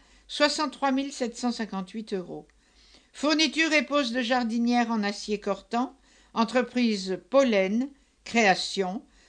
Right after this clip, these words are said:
soixante-quatre mille cinq cent cinquante-six euros. Remplacement des fenêtres des appartements du groupe scolaire Jules Ferry, entreprise Somac, trente-trois mille trois cents euros.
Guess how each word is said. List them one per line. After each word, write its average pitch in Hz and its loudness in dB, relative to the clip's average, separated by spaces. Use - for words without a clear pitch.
soixante-quatre 285 -2
mille 294 -6
cinq 269 -2
cent 269 -4
cinquante-six 226 -4
euros. 165 -8
Remplacement 269 4
des 262 4
fenêtres 269 -2
des 247 0
appartements 240 0
du 196 -6
groupe 202 -4
scolaire 208 0
Jules 226 -6
Ferry, 202 -2
entreprise 214 0
Somac, 226 0
trente-trois 294 2
mille 285 -2
trois 233 0
cents 240 0
euros. 165 -4